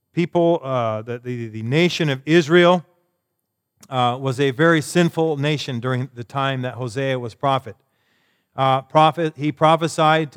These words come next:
uh, in Israel about seven hundred to seven hundred fifty years before the birth of Christ. Um, it was during Israel's time of, of critical religious and moral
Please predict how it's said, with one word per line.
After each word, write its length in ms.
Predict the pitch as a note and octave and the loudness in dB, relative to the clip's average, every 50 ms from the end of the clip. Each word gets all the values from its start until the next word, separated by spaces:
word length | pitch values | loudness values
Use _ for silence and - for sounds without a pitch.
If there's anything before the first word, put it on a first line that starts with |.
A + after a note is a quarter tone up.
| - - | -16 -12
uh, 260 | C#3+ C#3 C3 B2 B2 C3+ | -8 -6 -6 -6 -6 -6
in 120 | C3 C3 | -6 -4
Israel 480 | D3+ D#3 D#3+ C3+ C#3+ D#3 D#3+ E3 D#3+ D3+ | -2 0 -2 0 0 0 0 2 2 0
about 260 | C#3+ C#3 C3 B2+ - | 0 -2 -2 -4 -6
seven 440 | - - - E3+ E3 E3 F3 F3 E3+ | -10 -8 0 2 2 2 2 0 -2
hundred 520 | D3+ D3 D#3+ D#3+ D#3 D#3+ D#3+ D#3+ D3 - | -2 -2 -2 -2 0 0 -2 -2 -2 -6
to 200 | - - D3 C3+ | -6 -6 -6 -6
seven 320 | A#2+ - - E3 D#3 D#3+ C#3+ | -4 -4 -4 -4 -2 -2 -2
hundred 240 | D#3 D#3 D3+ D3 | -2 -2 -2 -2
fifty 320 | C3+ - D3+ C#3+ - D3 C#3+ | -2 -4 -6 -6 -6 -10 -8
years 320 | C#3 C#3+ C#3+ D3 C#3+ A2 | -4 -2 -2 -2 -2 -4
before 520 | B2+ B2+ A#2+ - D3 D3 C#3+ C#3 C#3 C3 - _ _ _ _ _ _ _ _ _ _ _ C3+ | -6 -10 -8 -4 -2 0 2 2 0 0 -4 _ _ _ _ _ _ _ _ _ _ _ _
the 80 | A2 B2 | -10 -4
birth 280 | A2 A#2+ C#3+ C#3+ C3 - | 0 2 2 2 2 0
of 120 | B2+ G#2 | -6 -8
Christ. 520 | - - C#3 C3 A#2 G#2+ F#2+ - - - _ _ _ _ _ _ _ _ _ _ _ _ _ _ _ _ _ _ | -4 0 0 0 0 -2 -6 -10 -18 -20 _ _ _ _ _ _ _ _ _ _ _ _ _ _ _ _ _ _
Um, 480 | - C3 B2+ B2+ A#2+ A#2 A2+ A2 G#2+ G2 - _ _ _ _ _ _ _ _ _ _ _ _ | -6 -4 -2 0 0 0 -2 -4 -8 -10 -12 _ _ _ _ _ _ _ _ _ _ _ _
it 120 | C#3 D3 | 0 2
was 200 | D3+ D3+ D3 B2+ | 4 4 4 2
during 540 | G#2+ D3 D#3+ F3 F3 F3 E3+ E3+ D#3+ D3+ B2 - _ _ _ _ _ | 2 4 6 6 6 6 4 2 0 -2 -6 -10 _ _ _ _ _
Israel's 440 | D#3 D#3+ E3 B2+ D#3 E3+ D#3 C3+ | 2 2 2 2 2 2 2 0
time 420 | - - D#3 D#3 D#3 D#3+ D#3+ D#3+ D#3+ | 0 0 0 2 2 2 0 -2 -2
of, 300 | - C#3 C3+ A#2+ A2 G2 _ _ _ _ _ _ _ - | -4 -4 -4 -6 -8 -14 _ _ _ _ _ _ _ -2
of 280 | C3 B2+ B2+ A2+ G#2+ | 0 0 0 0 -4
critical 540 | - - D#3+ E3 D#3+ E3 - E3+ E3 E3+ D#3+ | -2 0 2 2 2 2 0 0 0 0 0
religious 800 | C#3 C3+ C3 C3+ C#3+ D#3+ E3 C#3+ D#3+ E3 D3+ - - - - _ _ _ _ _ _ _ - | 0 -2 0 2 2 2 2 2 0 -2 -2 -4 -10 -18 -20 _ _ _ _ _ _ _ -12
and 160 | A#2 A#2 A#2+ | -10 -6 -4
moral 600 | B2 C3+ D3 D#3 D#3 D#3 D#3 D3+ D#3 D3+ B2 - | -2 0 2 4 4 4 4 4 2 0 -2 -6